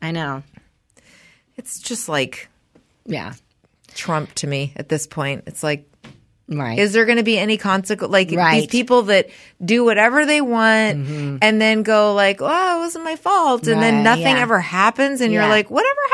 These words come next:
Speaker 2: happened to
Speaker 1: Right.
Speaker 2: that illegal thing they did?"
Speaker 1: Right.
Speaker 2: And then they, I don't know.
Speaker 1: Uh-huh. Right.
Speaker 2: They got a good,
Speaker 1: Yeah.
Speaker 2: had a good lawyer.
Speaker 1: Yeah.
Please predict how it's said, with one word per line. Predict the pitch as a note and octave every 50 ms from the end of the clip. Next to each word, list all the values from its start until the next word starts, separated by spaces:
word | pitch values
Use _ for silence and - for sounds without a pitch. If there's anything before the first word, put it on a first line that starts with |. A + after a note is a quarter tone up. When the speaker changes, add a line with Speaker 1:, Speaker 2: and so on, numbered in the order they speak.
| C5+ C5
Speaker 2:
happened | B4+ B4+ B4 A#4+ A4+
to | - G#4 G#4+ G#4 G4+ F4 - - _ _
Speaker 1:
Right. | E3+ F3+ F#3 E3+ E3 D#3+ D3+ - G#3+
Speaker 2:
that | C#4+ D#4+ D#4+ - - _ _
illegal | - D4 D4+ D4+ E4 F#4 F#4 D4+ E4 C#4+
thing | C4 - F4 G#4 A4+ A4
they | G#4+ F4 B3
did?" | F#3 F#3 E3+ C3+ A#2+ -
Speaker 1:
Right. | F#3 F#3+ F#3 E3+ D#3+
Speaker 2:
And | G3+ G#3 G#3
then | G#3+ G#3 G#3 G#3 G#3
they, | G#3 G#3+ G3+ C#3+
I | A#2 - G#4+ G#4 F#4+
don't | D#4 A#3
know. | F#3 E3
Speaker 1:
Uh-huh. | D#3+ A#3 C4 D4 - - - -
Right. | D#3 D#3 C#3+
Speaker 2:
They | C3
got | G3+ G3+ F#3+
a | F#3+
good, | F#3 F3 G3 F3+
Speaker 1:
Yeah. | F3 - G3+
Speaker 2:
had | G#3+ G3
a | F#3+
good | F#3+ F#3
lawyer. | E3+ D#3+ E3+ E3 E3 D#3+ D3 -
Speaker 1:
Yeah. | E3 E3+ D#3 C3+ B2